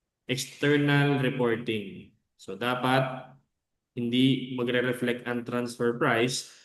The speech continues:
pag external reporting ng pinag-uusapan natin. Kundi yung actual cost lang, ah, sa balance sheet at saka sa income statements.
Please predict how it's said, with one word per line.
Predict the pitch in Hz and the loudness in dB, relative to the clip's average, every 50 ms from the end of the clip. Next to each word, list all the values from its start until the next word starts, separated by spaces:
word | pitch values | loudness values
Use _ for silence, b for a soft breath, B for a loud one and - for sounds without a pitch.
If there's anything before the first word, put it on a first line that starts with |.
| B B B B _ | B B B B _
pag | - 127 127 123 131 | -4 -2 -2 0 -2
external | 131 - - - 131 127 123 123 120 | -4 -4 -2 0 0 0 2 2 0
reporting | 120 120 - 123 117 113 113 117 113 113 | 0 -2 0 0 0 0 0 -2 -2 -2
ng | 110 107 | -2 -2
pinag-uusapan | 113 110 110 104 107 107 107 101 104 101 98 - 101 95 | -2 -4 -2 -2 -2 -2 -4 -4 -4 -6 -8 -8 -8 -8
natin. | 92 92 - 135 131 113 101 90 B B B B B B B B | -8 -4 -2 0 0 0 -2 -6 B B B B B B B B
Kundi | - 147 143 147 143 151 151 147 147 | 4 4 6 6 6 6 8 8 8
yung | 147 151 151 151 | 8 6 6 6
actual | 165 - 151 151 151 160 151 151 151 147 | 4 4 4 2 2 2 2 2 2 4
cost | 151 139 139 - - - 139 | 4 4 4 2 0 0 2
lang, | 127 113 107 107 117 131 135 139 - - _ _ _ _ _ _ _ - | 2 2 2 0 -4 -6 -8 -10 -12 -16 _ _ _ _ _ _ _ 0
ah, | 131 127 123 120 123 120 120 117 117 117 | 2 4 4 4 4 4 4 4 2 0
sa | - 123 113 | 0 -2 0
balance | 117 131 143 143 147 143 143 143 | 2 4 4 4 4 4 2 2
sheet | 143 120 113 113 - - - - _ - | 2 2 2 0 -2 -6 -12 -12 _ -12
at | 113 - | -6 -4
saka | 127 113 120 120 | -2 -2 -2 -2
sa | - 123 | -2 -2
income | 117 117 117 117 117 117 123 135 135 | -2 -2 -2 -2 -2 0 0 0 0
statements. | 135 - - 110 98 104 107 104 110 104 101 98 104 - - - - - - _ | -2 -2 -4 -6 -6 -6 -6 -6 -6 -6 -6 -8 -8 -8 -8 -8 -8 -10 -14 _